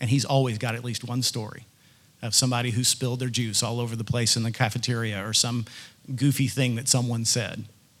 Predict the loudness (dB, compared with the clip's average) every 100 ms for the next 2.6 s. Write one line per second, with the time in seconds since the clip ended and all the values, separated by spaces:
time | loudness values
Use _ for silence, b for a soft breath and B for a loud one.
0 | _ _ _ _ _ _ _ 6 8 8
1 | 6 6 8 6 4 2 2 2 0 0
2 | 0 -2 -4 -6 -8